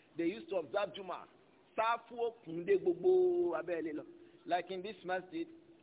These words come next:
instead of people praying in front of the Imam, I think we should discuss that too. Some people go to stay in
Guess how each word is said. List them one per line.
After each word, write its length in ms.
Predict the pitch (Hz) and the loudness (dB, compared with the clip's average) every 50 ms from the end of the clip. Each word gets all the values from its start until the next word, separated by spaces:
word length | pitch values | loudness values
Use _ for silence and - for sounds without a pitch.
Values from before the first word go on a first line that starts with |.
| _ _ | _ _
instead 400 | 202 220 233 - - 247 208 196 | -10 -10 -10 -8 -8 -8 -6 -6
of 160 | 190 160 - | -6 -8 -8
people 320 | - 202 196 - 202 214 202 - _ | -12 -16 -16 -16 -16 -18 -18 -12 _
praying 380 | 190 196 202 202 202 202 196 - - _ _ | -6 -6 -4 -4 -6 -8 -12 -14 -18 _ _
in 160 | 170 170 160 151 - | -8 -8 -8 -10 -2
front 260 | - 185 190 185 - | 0 0 0 0 -2
of 120 | 175 160 127 | -4 -4 -4
the 120 | 151 151 147 | -6 -6 -4
Imam, 240 | 147 156 151 127 - - | -4 -4 -6 -6 -6 -8
I 80 | 165 170 | -8 -8
think 220 | - 254 262 - | -8 -10 -10 -8
we 100 | 196 170 | -8 -6
should 200 | - 180 170 151 | -2 -2 -2 -2
discuss 360 | 165 160 - - - 190 180 175 - | -2 -6 -6 -4 -2 -2 -2 -2 -2
that 160 | 170 165 143 - - - | -4 -4 -4 -4 -10 -14
too. 140 | - 131 107 98 - - _ _ _ _ _ - _ _ _ _ - | -14 -14 -14 -16 -20 -20 _ _ _ _ _ -20 _ _ _ _ -8
Some 160 | 190 185 180 | -8 -8 -8
people 340 | - 262 277 - 254 262 214 | -8 -12 -12 -12 -14 -14 -4
go 140 | 190 220 226 220 | -2 -2 -2 0
to 160 | - 190 170 - - | -4 -8 -10 -8 -6
stay 240 | 202 208 214 208 - | -6 -4 -4 -6 -8
in 100 | 185 175 | -10 -12